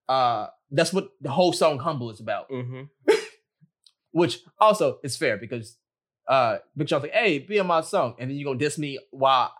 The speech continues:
Speaker 1: when I ask you to be on my song? Rude.
Speaker 2: Bro,
Speaker 1: Um,
Speaker 2: bro,
Speaker 1: but
Speaker 2: listen. So, s-, s-, so Kendrick, that Control song.
Speaker 1: Mm.
Speaker 2: Um, if y'all never listened to Control,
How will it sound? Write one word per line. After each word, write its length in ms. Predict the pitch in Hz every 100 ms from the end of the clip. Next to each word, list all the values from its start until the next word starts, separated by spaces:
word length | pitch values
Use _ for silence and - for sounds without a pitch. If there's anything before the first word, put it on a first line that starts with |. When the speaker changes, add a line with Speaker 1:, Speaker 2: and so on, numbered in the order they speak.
| -
Speaker 1:
when 160 | 139
I 120 | 139 135
ask 100 | 143
you 60 |
to 40 | 135
be 80 |
on 60 | 139
my 60 | 127
song? 260 | 147 104
Rude. 400 | 95 113 120 160 -
Speaker 2:
Bro, 180 | 135 135
Speaker 1:
Um, 440 | 226 - 269 233 - -
Speaker 2:
bro, 220 | 143 139
Speaker 1:
but 220 | 120 214
Speaker 2:
listen. 220 | - 107 101
So, 380 | 156 143 123 -
s-, 320 | 131 - - _
s-, 80 | 143
so 220 | - 143
Kendrick, 720 | 120 - 214 262 269 262 _ - _ _ _ -
that 420 | 123 170 269 -
Control 920 | - 156 131 - 175 214 247 240 233 _ _ _
song. 540 | - 226 233 247 240 240 _ _ _ 113
Speaker 1:
Mm. 540 | 117 117 110 101 101 107 _ _ _ _ _ _ _ _ _
Speaker 2:
Um, 460 | 185 190 180 160 139 _ _ _
if 160 | 202 180
y'all 260 | 196 165
never 280 | 170 269 330
listened 320 | 240 240 190
to 100 | 180
Control, 580 | 170 156 147 110 90 90